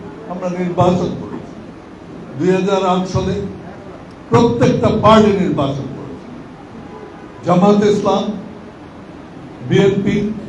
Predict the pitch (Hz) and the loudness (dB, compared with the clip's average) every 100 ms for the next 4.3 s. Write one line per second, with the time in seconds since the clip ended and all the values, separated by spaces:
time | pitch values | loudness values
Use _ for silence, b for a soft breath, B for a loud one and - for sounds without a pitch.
0 | - 175 180 208 208 208 202 202 - 202 | -8 0 2 4 4 2 2 0 2 4
1 | 190 - - - - - - - - - | 2 0 -6 -12 -14 -16 -18 -18 -4 2
2 | 226 - 214 - 190 180 175 175 170 170 | 4 6 6 4 2 0 0 0 2 0
3 | 175 175 160 156 160 147 156 151 120 107 | -2 -4 -4 -4 -4 -6 -6 -8 -8 -12
4 | 101 - 85 | -12 -14 -16